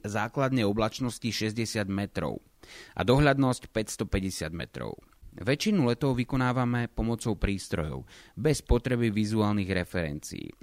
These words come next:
Vidíš hmlu, si v oblaku a riadiš sa len podľa prístrojov. Na konečnom priblížení pokračuješ do stanovenej výšky rozhodnutia,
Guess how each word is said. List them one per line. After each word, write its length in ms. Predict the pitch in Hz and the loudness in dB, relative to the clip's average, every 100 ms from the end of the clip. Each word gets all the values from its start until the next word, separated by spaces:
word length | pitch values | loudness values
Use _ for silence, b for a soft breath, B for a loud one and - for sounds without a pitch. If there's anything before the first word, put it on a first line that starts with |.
| 101 | -4
Vidíš 420 | 113 104 90 87 | -2 0 -2 -2
hmlu, 300 | 101 139 156 B B | 2 2 0 B B
si 180 | - - | -10 -4
v 140 | 87 | 0
oblaku 500 | 87 113 113 - 170 208 _ _ _ | 2 2 0 2 0 0 _ _ _
a 80 | - | 0
riadiš 400 | 113 120 120 104 | 0 0 -2 -4
sa 160 | - 95 | -2 0
len 320 | 110 123 113 | 0 0 0
podľa 320 | 107 95 85 | 0 0 -2
prístrojov. 720 | - 87 - - 65 - - - _ - b b b b 104 | -2 -4 -6 -6 -6 -6 -10 -14 _ -20 b b b b 0
Na 160 | 107 | 2
konečnom 480 | 151 226 214 120 98 | 2 0 0 0 0
priblížení 640 | 104 104 123 127 143 131 | 0 0 2 2 2 2
pokračuješ 720 | 104 101 123 123 143 139 135 113 | 0 -2 0 0 2 2 2 0
do 80 | |
stanovenej 720 | 101 - 113 135 123 117 101 87 | -2 0 2 2 4 2 2 2
výšky 400 | 110 - - 78 | 0 -2 -2 0
rozhodnutia, 800 | 82 95 104 117 - 170 196 | 0 0 0 0 2 2 2